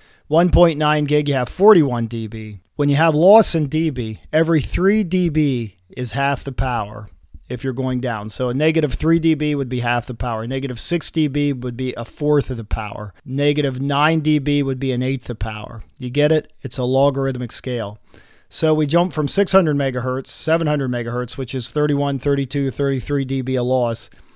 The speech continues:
to twenty-four gigahertz, which is sixty-three D B a loss over two hundred meters.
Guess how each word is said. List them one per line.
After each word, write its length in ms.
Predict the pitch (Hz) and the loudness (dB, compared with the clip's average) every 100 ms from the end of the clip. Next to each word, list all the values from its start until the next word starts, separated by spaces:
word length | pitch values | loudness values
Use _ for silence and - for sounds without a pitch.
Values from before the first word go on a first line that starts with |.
| - _ _ - | -20 _ _ -2
to 500 | 160 156 151 147 - | 4 6 6 4 0
twenty-four 500 | - 170 175 - 160 139 | 0 2 2 4 4 4
gigahertz, 600 | 175 160 135 131 - - | 4 4 2 0 -4 -6
which 260 | 135 - | -6 -4
is 120 | 131 | -4
sixty-three 1200 | - - 190 175 - - 185 175 - 170 170 165 147 | -2 0 2 2 0 -2 0 0 -2 0 4 6 4
D 280 | 131 147 147 | 2 2 2
B 160 | 143 | 2
a 80 | 139 | 2
loss 640 | 139 135 113 104 - - - _ _ - _ | 2 2 0 -4 -10 -12 -16 _ _ -20 _
over 240 | 139 135 131 | -4 -2 -2
two 280 | - 165 | 0 2
hundred 320 | 147 143 131 127 | 4 2 0 0
meters. 560 | 127 117 - 113 - | 0 -2 -6 -14 -18